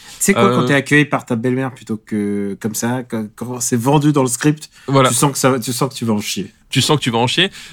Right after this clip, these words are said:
Speaker 2: Et effectivement, et, euh, voilà, les, euh, tu sais pas exactement ce qui se passe au début, mais tu sais que les, les deux sœurs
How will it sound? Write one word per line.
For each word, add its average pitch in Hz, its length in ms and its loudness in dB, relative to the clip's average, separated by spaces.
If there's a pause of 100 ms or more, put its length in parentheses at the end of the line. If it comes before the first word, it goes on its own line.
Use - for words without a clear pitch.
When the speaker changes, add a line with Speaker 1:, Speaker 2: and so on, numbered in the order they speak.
Speaker 2:
Et 135 60 2
effectivement, 143 460 2
et, 143 280 0
euh, 123 60 0
voilà, 113 260 -2
les, 104 260 -6
euh, 104 300 -10
tu - 140 -10
sais 120 120 0
pas 143 100 4
exactement 120 380 0
ce - 60 -8
qui 127 100 -6
se - 40 -10
passe - 180 -4
au 120 40 -6
début, 131 240 -2
mais 165 100 0
tu 143 140 -8
sais 170 160 -6
que - 100 -8
les, 131 80 0
les 113 220 -4
deux 131 160 0
sœurs 180 420 -4